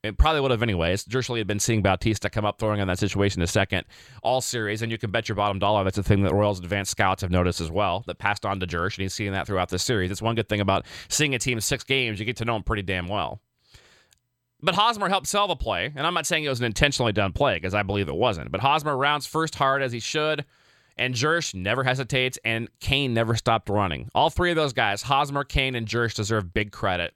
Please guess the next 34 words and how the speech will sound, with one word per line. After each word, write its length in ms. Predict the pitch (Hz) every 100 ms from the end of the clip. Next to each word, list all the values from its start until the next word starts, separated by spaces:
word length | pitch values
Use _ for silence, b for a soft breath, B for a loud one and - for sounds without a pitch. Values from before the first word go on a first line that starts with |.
| B B 120
And, 120 | 170 175
'cause 80 | 226
it 100 | 220
really 200 | 302 370
wasn't 340 | 233 175 123
that 220 | - 156
bad 180 | 139 135
of 80 | 131
a 80 | 110
play 240 | 120 151
by 160 | 107 95
Bautista. 540 | 85 87 135 104 -
How 180 | 98 175
many 140 | 294
guys 240 | 202 196 170
are 40 |
scoring 300 | - 170 170
from 140 | 147 131
first 260 | 147 147
base 220 | 143 131
on 80 | 123
a 60 | 98
single? 360 | 143 120 107 B B
Plus, 180 | 277 302
you 100 | 254
have 180 | 220 214
to 100 | 190
assume 380 | 160 202 180 143
Hosmer's 380 | 156 143 143
going 180 | 113 123
for 140 | 107 87
two 240 | - 131
on 140 | 78
that. 260 | 67 58